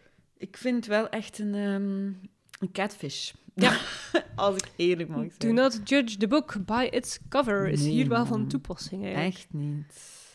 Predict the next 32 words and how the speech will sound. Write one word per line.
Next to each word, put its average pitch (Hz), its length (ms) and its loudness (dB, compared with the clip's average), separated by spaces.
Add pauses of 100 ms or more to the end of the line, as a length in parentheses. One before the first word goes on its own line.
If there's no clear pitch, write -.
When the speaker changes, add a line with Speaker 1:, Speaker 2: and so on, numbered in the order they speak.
(240)
Speaker 2:
Maar 233 220 2
op 214 100 -2
zich, - 180 -4
ja, 214 180 -2
ik 302 80 -6
zeg 277 140 -4
het, - 300 -6
het - 100 -10
is 262 100 0
een 254 60 2
beetje 247 180 2
gelijk 240 200 6
bij 220 100 4
Lost. 254 320 0
Als 254 100 -4
ik - 180 -4
gewoon 269 220 4
doe 277 140 4
alsof 277 160 2
het 262 100 0
die 233 100 0
laatste 247 220 2
twee 247 180 2
afleveringen 254 480 4
niet 247 100 6
bestaan, 226 320 0
vind 262 140 -2
ik 220 60 4
het 208 80 4
ook 214 60 -14
een - 60 -20
puikserie. 247 680 -2